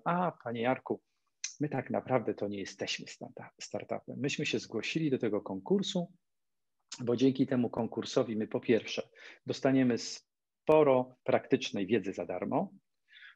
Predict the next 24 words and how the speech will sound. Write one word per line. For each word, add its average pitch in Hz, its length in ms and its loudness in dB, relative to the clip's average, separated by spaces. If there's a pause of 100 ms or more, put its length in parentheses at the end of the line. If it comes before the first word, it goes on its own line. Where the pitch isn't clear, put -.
(100)
po 120 120 4
drugie 127 680 4
będziemy 120 500 2
mieli 123 280 4
dostęp 120 560 0
do 113 160 0
pieniędzy, 123 540 2
o 110 40 2
jakich 113 320 0
mogliśmy 110 480 -2
marzyć, 104 720 0
nie 107 160 -4
będąc 101 380 -4
startupem, 104 720 -2 (600)
a 135 100 2
po 151 120 2
trzecie 196 560 4 (320)
tak - 180 -2
naprawdę, 147 600 4
e, 151 180 4 (580)
my 131 180 4
bardzo 139 400 4
liczymy, 113 440 0
że 104 160 -2